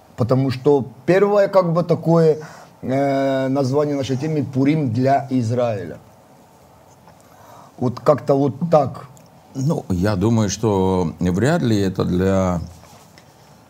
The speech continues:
Speaker 2: э, кого-то вот настолько актуально, как тогда для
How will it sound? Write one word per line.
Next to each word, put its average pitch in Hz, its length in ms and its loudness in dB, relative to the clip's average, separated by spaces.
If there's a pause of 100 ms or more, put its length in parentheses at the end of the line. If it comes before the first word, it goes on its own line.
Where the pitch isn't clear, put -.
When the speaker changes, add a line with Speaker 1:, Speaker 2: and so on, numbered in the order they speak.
(200)
Speaker 2:
э, 85 200 -2
кого-то 107 480 0
вот 98 200 -2
настолько 110 800 0
актуально, 98 720 0
как 92 200 -2
тогда 101 520 2
для 92 600 0